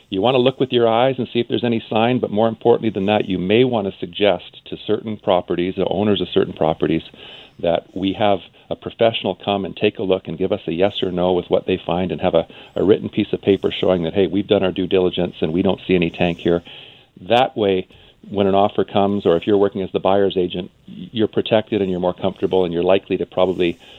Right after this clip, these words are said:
you know, even if it's a multiple offer situation, maybe pay a little bit more because you have the comfort. But more importantly,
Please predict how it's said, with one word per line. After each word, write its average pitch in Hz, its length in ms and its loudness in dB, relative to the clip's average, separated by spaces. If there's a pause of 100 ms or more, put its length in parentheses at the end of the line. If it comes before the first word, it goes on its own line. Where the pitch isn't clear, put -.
(200)
you 147 100 2
know, 87 140 2
even 107 340 2
if - 120 -4
it's - 140 -6
a 90 60 -6
multiple 90 380 -2
offer 107 260 0
situation, 104 680 -2
maybe 95 220 0
pay 98 220 2
a 95 60 0
little 92 180 -2
bit - 180 -2
more 90 180 2
because 92 300 -6
you 98 80 -8
have 87 140 -4
the 87 80 -6
comfort. 104 460 -4
But - 120 -6
more 123 160 2
importantly, 117 600 0